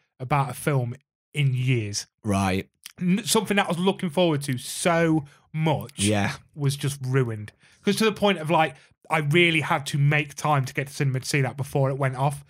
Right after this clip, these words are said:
Speaker 1: 'Cause I
Speaker 2: Yeah.
Speaker 1: had to see it on the big screen.
Speaker 2: Yeah, yeah, yeah.
Speaker 1: I needed that scare. I tell you now, mate, zero storyline.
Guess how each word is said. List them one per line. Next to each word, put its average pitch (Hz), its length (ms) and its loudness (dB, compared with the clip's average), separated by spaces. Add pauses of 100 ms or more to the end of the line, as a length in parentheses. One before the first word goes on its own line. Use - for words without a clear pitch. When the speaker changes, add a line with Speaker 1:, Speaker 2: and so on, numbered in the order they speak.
Speaker 1:
'Cause 98 180 0
I - 40 4
Speaker 2:
Yeah. - 20 0
Speaker 1:
had 156 260 0
to 160 100 -4
see 160 160 2
it 147 40 2
on 135 140 -4
the 135 60 0
big 135 140 -2
screen. 104 380 -12
Speaker 2:
Yeah, 101 280 0
yeah, 98 180 2 (140)
yeah. 98 80 2
Speaker 1:
I 156 100 2
needed 156 380 2
that - 160 -8
scare. 135 500 -2 (880)
I 160 120 0
tell 196 240 2
you 190 80 4
now, 165 200 2
mate, 131 300 -2 (1120)
zero 185 420 4
storyline. 139 760 -2